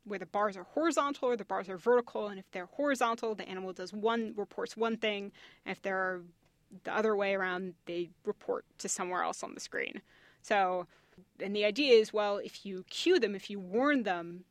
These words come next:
you know, what area of space that grating is going to appear in, do they get better at making the discrimination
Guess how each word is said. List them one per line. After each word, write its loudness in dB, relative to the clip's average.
you -8
know, -4
what 4
area 4
of -6
space 0
that -2
grating -2
is -8
going -6
to -2
appear 0
in, -4
do 4
they 0
get -2
better 2
at -4
making -6
the -12
discrimination -4